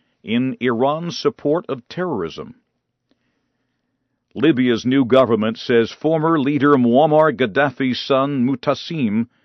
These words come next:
has been detained in the city of Sirte. And a man has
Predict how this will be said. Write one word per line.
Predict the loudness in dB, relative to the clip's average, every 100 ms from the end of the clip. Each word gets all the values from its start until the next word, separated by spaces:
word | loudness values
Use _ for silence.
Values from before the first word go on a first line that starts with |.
| _ _ _ _ _ -8
has | -6
been | -2 -2 0
detained | -2 -2 -2 -4 -4 -2
in | 0
the | 0
city | -2 -4 -4 -6
of | -6 -6
Sirte. | -8 -8 -6 -6 -10 -20 _ _ _ _ _ _ _ _ _ -14
And | -8
a | -6
man | -2 0 0 0 0
has | -2 -4